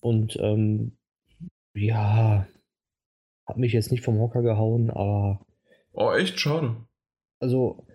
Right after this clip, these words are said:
Speaker 1: jede einzelne Serie für sich, Daredevil, Iron Fist, ähm, Luke Cage, Jessica Jones,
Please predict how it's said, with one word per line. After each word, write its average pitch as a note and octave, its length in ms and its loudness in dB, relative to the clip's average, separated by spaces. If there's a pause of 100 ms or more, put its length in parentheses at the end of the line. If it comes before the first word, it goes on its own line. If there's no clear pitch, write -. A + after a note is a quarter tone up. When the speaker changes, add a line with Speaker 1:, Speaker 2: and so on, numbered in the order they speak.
(1800)
Speaker 1:
jede C#3 380 0
einzelne F3 340 0
Serie D3+ 300 0
für A#2+ 160 0
sich, E3+ 380 -6 (120)
Daredevil, D3 680 0
Iron A#2+ 260 -2
Fist, - 640 -4 (120)
ähm, A#2 560 0
Luke A#2+ 140 -6
Cage, B2 540 -2
Jessica A#2+ 340 -4
Jones, A#2 840 -2